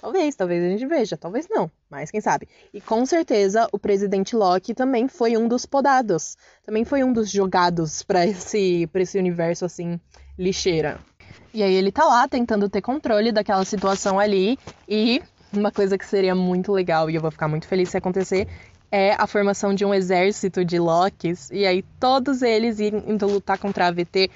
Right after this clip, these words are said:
junto com o Mobius, junto com todo mundo que foi podado, todo mundo que não foi podado ainda. A Sylvie também, nossa, seria maravilhoso. Mas enfim, será que o Mobius também tá ne-,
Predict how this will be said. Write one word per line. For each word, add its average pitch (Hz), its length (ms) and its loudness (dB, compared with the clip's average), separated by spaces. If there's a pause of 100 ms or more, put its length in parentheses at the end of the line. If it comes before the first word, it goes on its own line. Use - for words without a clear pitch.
(320)
junto 226 260 2
com 208 180 -2
o 180 40 2
Mobius, 202 600 4
junto 214 220 0
com 240 140 -2
todo 254 180 2
mundo 208 140 0
que 202 100 -4
foi 196 160 2
podado, 185 500 2
todo 214 160 0
mundo 208 160 0
que 202 100 -6
não 214 120 0
foi 220 160 0
podado 175 340 2
ainda. 208 520 2 (560)
A 202 120 2
Sylvie 220 520 0
também, 190 320 2
nossa, 180 320 0
seria 175 240 4
maravilhoso. 180 580 2 (480)
Mas 196 220 2
enfim, 233 280 -2
será 220 280 2
que - 140 -6
o 269 40 2
Mobius 185 560 2
também 180 240 -2
tá 180 140 -2
ne-, 180 260 -2